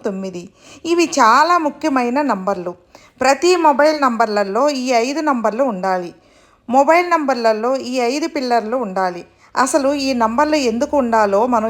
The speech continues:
ఇప్పుడు తెలుసుకున్నాం. ఒకటవ నంబర్ మొబైల్ నంబర్లో ఉంటే వృత్తి, వ్యాపారాల్లో పాటు భార్యాభర్తల అన్యోన్య సంబంధమైన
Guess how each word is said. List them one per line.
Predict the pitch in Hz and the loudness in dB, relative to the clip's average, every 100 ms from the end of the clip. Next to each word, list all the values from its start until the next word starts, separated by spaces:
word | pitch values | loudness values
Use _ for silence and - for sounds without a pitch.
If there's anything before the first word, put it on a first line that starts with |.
| 220 | -4
ఇప్పుడు | 226 262 226 | -4 -2 -4
తెలుసుకున్నాం. | 185 - 196 185 - - - - - 233 | -4 -8 -8 -6 -8 -14 -20 -20 -4 0
ఒకటవ | 240 302 339 339 320 | 0 2 4 4 4
నంబర్ | 262 233 220 226 | 4 4 4 2
మొబైల్ | 214 240 262 262 | 2 4 2 2
నంబర్లో | 233 208 196 196 185 | -2 0 -2 -2 -4
ఉంటే | 185 180 240 285 208 - - - | -4 0 0 0 -2 -8 -14 -4
వృత్తి, | 240 277 - 294 185 - - - - | -4 -4 -4 -4 -4 -8 -20 -20 -4
వ్యాపారాల్లో | 220 247 294 330 320 285 254 233 233 | 2 4 6 4 4 2 0 0 0
పాటు | 220 208 208 208 262 247 | 0 0 -2 -2 -2 -2
భార్యాభర్తల | 233 214 269 311 285 262 247 226 202 | 0 0 2 2 2 0 -2 -2 -2
అన్యోన్య | 220 262 285 311 311 302 | -2 0 0 0 -2 -4
సంబంధమైన | 226 233 233 233 214 208 | -4 -4 -4 -4 -4 -4